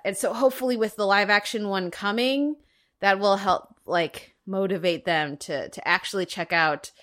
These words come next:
Avatar: The Last Airbender. And when they've checked out that, I think, I feel confident that they will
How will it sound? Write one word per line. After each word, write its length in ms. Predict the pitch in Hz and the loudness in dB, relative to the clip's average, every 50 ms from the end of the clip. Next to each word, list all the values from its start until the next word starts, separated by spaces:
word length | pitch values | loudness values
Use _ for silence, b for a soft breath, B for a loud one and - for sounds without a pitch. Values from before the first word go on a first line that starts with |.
| b b b - | b b b -8
Avatar: 300 | - 185 175 160 190 170 | -8 -8 -6 -6 -8 -6
The 100 | - 160 | -4 -2
Last 240 | 156 156 156 - - | -2 -2 -2 -2 0
Airbender. 460 | - 285 277 254 269 262 262 247 226 | 0 2 2 4 2 2 2 2 4
And 140 | 233 226 226 | 2 2 2
when 120 | 220 226 214 | 2 2 2
they've 140 | 208 202 - | 2 0 0
checked 260 | - - 196 190 - | -2 -6 -6 -2 0
out 200 | 190 175 160 - | 0 0 2 2
that, 320 | 240 262 240 226 214 196 - - | 4 6 6 6 4 2 0 -2
I 120 | - 214 | -2 -2
think, 360 | 214 - - 202 185 175 - - | -2 -4 -6 -6 -6 -4 -4 -4
I 80 | 190 | -4
feel 140 | 196 202 202 | -4 -4 -6
confident 440 | - - 226 185 180 - - 202 170 | -6 -2 -2 -2 -2 -2 -6 -10 -12
that 100 | 180 170 | -8 -4
they 160 | 180 175 170 | -2 -2 -2
will 260 | 175 170 165 165 165 | -2 -2 -4 -4 -6